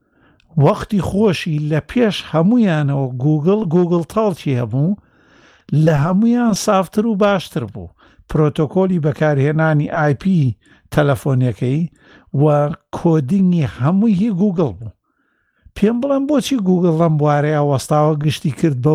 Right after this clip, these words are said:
و، ئە، پرۆژانەی لە، ئە، لەوەی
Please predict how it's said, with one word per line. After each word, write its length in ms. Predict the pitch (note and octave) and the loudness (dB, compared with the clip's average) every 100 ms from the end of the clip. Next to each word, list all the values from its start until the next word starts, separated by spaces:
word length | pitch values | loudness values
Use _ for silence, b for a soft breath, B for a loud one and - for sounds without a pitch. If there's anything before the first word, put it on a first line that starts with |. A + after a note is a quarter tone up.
| D3 | 2
و، 200 | C#3+ C#3 | 2 -2
ئە، 760 | _ - - _ - - C#3 - | _ -20 -20 _ -6 -4 -4 -4
پرۆژانەی 680 | D#3+ D3+ C#3+ D3 C#3+ D3+ D#3 | 2 2 4 2 2 2 2
لە، 220 | D3 C#3+ C#3+ D3 | 2 2 2 0
ئە، 680 | - - - - - G#3+ A3 A#3+ A#3+ B3 C#4 C#4 _ _ _ - _ b b b b - C#3+ | -4 -6 -10 -10 -10 -8 -8 -6 -8 -8 -12 -14 _ _ _ -20 _ b b b b 0 2
لەوەی 340 | D#3 D#3+ E3+ | 4 4 0